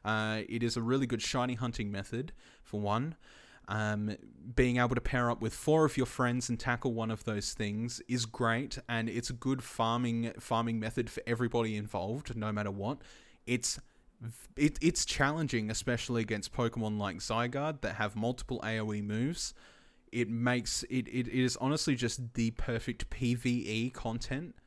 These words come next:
for Pokemon. And I would be very disappointed if they take it away instead of just p-, improving on it, because improving on it what ne-, is what needs to be done.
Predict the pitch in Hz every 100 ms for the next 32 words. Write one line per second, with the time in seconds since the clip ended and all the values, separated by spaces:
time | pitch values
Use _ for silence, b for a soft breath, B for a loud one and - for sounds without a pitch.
0 | b b b b - - 123 - 107 120
1 | 87 73 - - _ - - 120 117 110
2 | 113 - - 117 123 120 117 117 120 135
3 | 147 151 - 127 - 127 120 113 120 110
4 | 131 117 107 104 113 151 - 120 - 117
5 | 104 107 - - - 120 117 - - 226
6 | 120 135 202 - - - 110 101 123 110
7 | - 147 151 139 127 113 104 101 110 110
8 | 117 - 113 104 110 117 - - 104 101
9 | 113 190